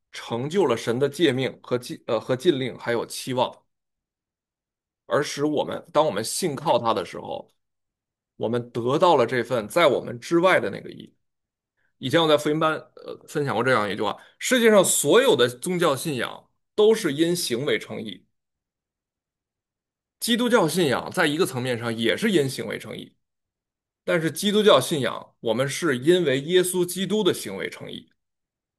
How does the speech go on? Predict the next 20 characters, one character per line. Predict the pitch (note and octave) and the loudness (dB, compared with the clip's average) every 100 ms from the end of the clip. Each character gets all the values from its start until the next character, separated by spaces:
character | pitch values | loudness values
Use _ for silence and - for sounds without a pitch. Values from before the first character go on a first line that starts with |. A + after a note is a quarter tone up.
| _ _ _ _ _ _ _ | _ _ _ _ _ _ _
这 | E3+ | -6
是 | D3+ | -2
我 | C#3 A#2 | 2 2
们 | F2+ A#2 | 2 0
和 | B2+ - A#2+ B2 | -2 -2 0 0
其 | B2+ - C3 | -2 -10 -4
他 | C#3 | -4
宗 | D3 | -2
教 | D3 B2 | -2 -2
信 | C#3 | -2
仰 | B2+ D2+ - _ _ _ _ _ _ | -6 -6 -10 _ _ _ _ _ _
最 | - G3+ C#3+ - _ _ | -4 0 -2 -4 _ _
根 | - F3+ F#3+ | 0 2 4
本 | E3 A#2 | 2 -2
的 | - | -6
区 | G3+ - A#2 | -8 -8 -12
别。 | - E2 - _ _ _ _ _ _ _ _ _ _ _ _ _ _ _ _ _ _ _ _ _ _ _ _ _ | -10 -12 -16 _ _ _ _ _ _ _ _ _ _ _ _ _ _ _ _ _ _ _ _ _ _ _ _ _
所 | - G3 | 0 4
以， | G#3+ D#3 | 4 2
呃， | - - - | -4 -16 -18